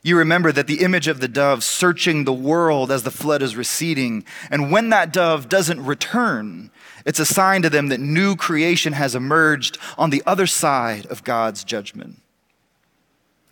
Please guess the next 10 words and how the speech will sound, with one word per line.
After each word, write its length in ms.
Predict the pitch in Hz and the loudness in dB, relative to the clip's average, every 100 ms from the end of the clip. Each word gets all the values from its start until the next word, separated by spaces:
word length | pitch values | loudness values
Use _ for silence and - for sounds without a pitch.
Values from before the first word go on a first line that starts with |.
| _ - | _ -2
So 160 | 185 | 0
when 260 | 160 220 247 | 2 2 2
the 80 | 240 | 0
Spirit 440 | - 226 226 170 | -2 0 2 2
rests 680 | 143 170 156 - - - - - - 147 | 2 2 2 -2 -6 -8 -10 -14 -6 -2
on 180 | 151 127 | 0 0
Jesus 400 | 156 139 139 - | -2 -2 -2 -2
at 160 | 139 | -4
his 160 | 151 117 | -2 -6
baptism, 880 | 98 139 156 - 110 95 98 113 | -4 -2 -2 -4 -6 -8 -12 -20